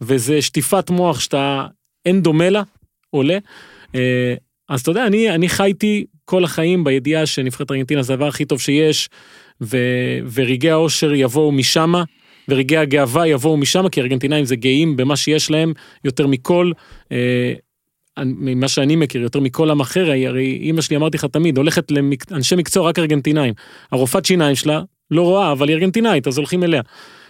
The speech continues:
אז, אה, זה, זה ככה אני הגעתי, כאילו, לנבחרת ארגנטינה, ב-, באהבה ש-, שנכפתה עליי באיזשהו מקום,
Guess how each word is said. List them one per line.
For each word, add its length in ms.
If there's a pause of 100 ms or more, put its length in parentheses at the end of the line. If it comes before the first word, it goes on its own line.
(180)
אז, 260
אה, 220 (960)
זה, 240
זה 140
ככה 240
אני 120
הגעתי, 320
כאילו, 200
לנבחרת 300
ארגנטינה, 520
ב-, 340 (140)
באהבה 640
ש-, 160 (760)
שנכפתה 760
עליי 200
באיזשהו 360
מקום, 380